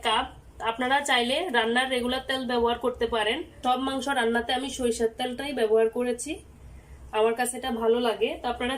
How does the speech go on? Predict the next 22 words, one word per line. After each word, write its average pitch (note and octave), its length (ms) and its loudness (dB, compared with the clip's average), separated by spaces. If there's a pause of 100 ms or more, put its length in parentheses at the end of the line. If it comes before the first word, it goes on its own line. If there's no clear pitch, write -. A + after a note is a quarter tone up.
চাইলে C4 240 -4
রান্নার A#3 300 -2
তেল B3+ 180 -4
ব্যবহার A3+ 300 2
করতে A#3+ 200 -2 (100)
পারেন। G#3+ 220 0 (960)
এখানে B3 260 2
আমি C4+ 140 0
দিয়ে C4+ 160 0
দিচ্ছি A#3+ 200 -4 (160)
পানি, G#3+ 220 2 (160)
পরিমাণ C4+ 360 2
মতো A#3 160 0 (120)
পানি B3 240 0
দিয়ে A#3+ 160 -2
দিচ্ছি। - 200 -8 (160)
আমি D4+ 100 -4 (140)
পরিমাণ B3 340 2 (120)
বুঝে A#3+ 280 2 (240)
পানি A#3 180 -2 (100)
দিয়ে A#3 200 0
দিচ্ছি। A3+ 320 -6